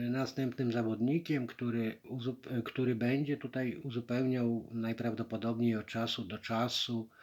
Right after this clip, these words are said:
y, skład drużyny, będzie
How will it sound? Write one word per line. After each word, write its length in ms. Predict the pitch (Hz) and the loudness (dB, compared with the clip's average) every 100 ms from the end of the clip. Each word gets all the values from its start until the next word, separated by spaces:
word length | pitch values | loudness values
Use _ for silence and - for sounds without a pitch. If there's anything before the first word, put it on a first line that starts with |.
| - - - - | -18 -18 -12 -6
y, 160 | 107 | -4
skład 580 | 98 - 113 110 113 - - | -4 -4 0 0 0 -2 -8
drużyny, 720 | 107 110 104 120 156 165 147 | -2 0 0 2 6 6 6
będzie 640 | 117 120 117 110 110 110 | 4 2 2 2 2 0